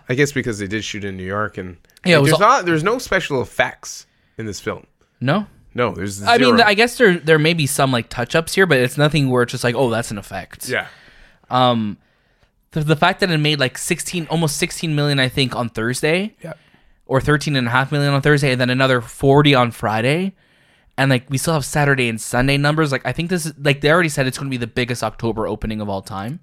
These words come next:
Speaker 1: Yep.
Speaker 2: And what's scary is that, uh,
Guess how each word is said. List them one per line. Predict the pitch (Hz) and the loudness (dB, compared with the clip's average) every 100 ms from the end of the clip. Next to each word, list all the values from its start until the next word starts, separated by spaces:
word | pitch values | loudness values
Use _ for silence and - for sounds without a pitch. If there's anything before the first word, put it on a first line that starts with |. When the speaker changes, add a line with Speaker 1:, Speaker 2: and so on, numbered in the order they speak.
| - | -2
Speaker 1:
Yep. | 113 - - _ _ | 0 0 -4 _ _
Speaker 2:
And | - 123 120 113 - _ _ - | -2 0 0 -2 -8 _ _ 0
what's | 143 143 | 0 0
scary | - - 180 196 143 123 | -6 2 6 6 6 2
is | 127 | 0
that, | 127 123 _ _ _ _ | 0 0 _ _ _ _
uh, | 127 123 110 101 | -4 0 0 -2